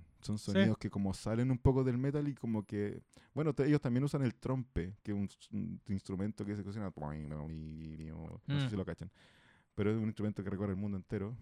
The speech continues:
Speaker 1: con varias, varias civilizaciones antiguas. Y,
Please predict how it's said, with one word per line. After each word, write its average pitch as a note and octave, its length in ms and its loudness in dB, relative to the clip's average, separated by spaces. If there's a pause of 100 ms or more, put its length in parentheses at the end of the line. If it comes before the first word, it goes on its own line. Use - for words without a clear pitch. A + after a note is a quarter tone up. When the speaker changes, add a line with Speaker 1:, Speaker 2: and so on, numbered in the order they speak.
Speaker 1:
con F#2 180 -4
varias, G2 520 -2 (420)
varias F#2+ 260 -4
civilizaciones G2 680 -4
antiguas. A2+ 400 -4 (1000)
Y, E2+ 920 0